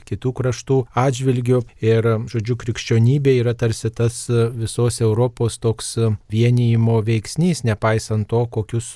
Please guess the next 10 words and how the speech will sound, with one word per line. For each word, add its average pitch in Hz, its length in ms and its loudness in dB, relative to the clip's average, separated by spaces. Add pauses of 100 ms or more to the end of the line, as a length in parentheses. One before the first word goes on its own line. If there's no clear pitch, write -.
požiūrius 113 640 -2 (560)
kas - 300 -4
ir 110 80 -4
turėtų. 135 640 0 (180)
Apskritai 127 560 0
galbūt 131 400 2
reikėtų 131 440 0
pasakyti 123 560 -2
keletą 120 480 0
žodžių 127 460 2